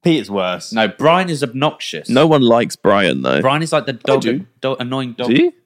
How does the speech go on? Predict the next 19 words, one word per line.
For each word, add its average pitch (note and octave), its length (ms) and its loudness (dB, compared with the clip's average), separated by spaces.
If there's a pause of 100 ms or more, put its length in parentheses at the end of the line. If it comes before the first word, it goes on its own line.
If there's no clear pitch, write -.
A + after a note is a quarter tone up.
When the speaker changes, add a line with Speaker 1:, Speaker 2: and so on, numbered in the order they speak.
Speaker 2:
thing. - 180 -20 (220)
Speaker 1:
I A3 60 -2
think C#4+ 160 -6
Brian's B2 360 -6 (200)
cute. - 260 -6 (1000)
Speaker 3:
Cute? B2+ 420 -2 (140)
Speaker 1:
Funny. F2+ 300 -6 (260)
I - 40 -16
mean, F2 180 -12
funny. A#2 300 -14 (840)
Brian's E3 260 0
funny, G#2 240 -4
but G#2+ 180 -14
Peter F3+ 240 2
Griffin D3 360 -2
would F#2 100 -12
be G2 100 -12
a F#2 60 -14
knob. F#2 320 -10